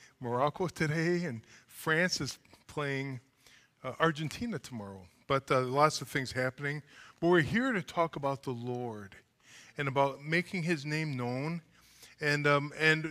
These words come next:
this is actually an inaugural, inaugural conference for the idea of, of sixteen eighty-nine evangelism.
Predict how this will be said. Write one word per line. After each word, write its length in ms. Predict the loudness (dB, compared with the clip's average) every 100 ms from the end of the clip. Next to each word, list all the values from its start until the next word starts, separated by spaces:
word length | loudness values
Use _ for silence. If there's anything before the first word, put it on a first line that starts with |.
| 0
this 220 | 0 2
is 80 | 4
actually 380 | 4 4 -2
an 60 | -2
inaugural, 800 | 0 0 0 -2 -2 -2 -2 -4 -10 _ -20 -20 -8
inaugural 460 | -4 -2 -2 -4 -4
conference 680 | -4 -4 -4 -4 -4 -4
for 200 | -6 -8
the 120 | -2
idea 400 | -2 -2 -2 -2
of, 140 | -2 -4 -8 -12 -10 -6
of 240 | -6 -6 -20 -18
sixteen 600 | -6 -2 -2 -4 -4 -4
eighty-nine 520 | -2 -4 -4 -6 -4 -4
evangelism. 800 | 0 2 2 0 -4 -4 -10